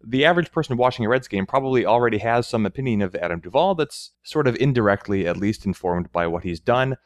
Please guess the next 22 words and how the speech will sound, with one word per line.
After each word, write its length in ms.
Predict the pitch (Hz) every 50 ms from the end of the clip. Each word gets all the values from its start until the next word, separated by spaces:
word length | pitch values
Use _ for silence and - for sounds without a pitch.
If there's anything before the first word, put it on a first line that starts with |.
| _ _ _ _ _
So 340 | - - - 104 95 92 92 80
maybe 340 | 87 107 117 120 117 113 107
having 280 | 104 120 117 113 110
the 60 | 104 98
numbers 320 | 101 104 104 98 95 92 -
on 420 | - 113 135 139 139 139 139 123 - _
the 320 | - 110 117 113 110 107 107
broadcast 840 | 98 - 123 131 135 139 135 123 - 117 107 104 104 104 - - - -
isn't 320 | - 117 104 107 104 104
serving 460 | - - - 110 110 101 104 95 92 92
that 260 | 117 127 135 - -
great 180 | - 139 139
of 40 | 131
a 60 | 127
purpose. 380 | 117 - - 139 - - 147 -
So 220 | - - 127 123
I 60 | 147 196
don't 140 | 254 233
think 180 | - 233 214 -
you're 100 | 190 175
looking 260 | 165 170 - - 156 139
for 440 | - - 135 131 123 117 110 101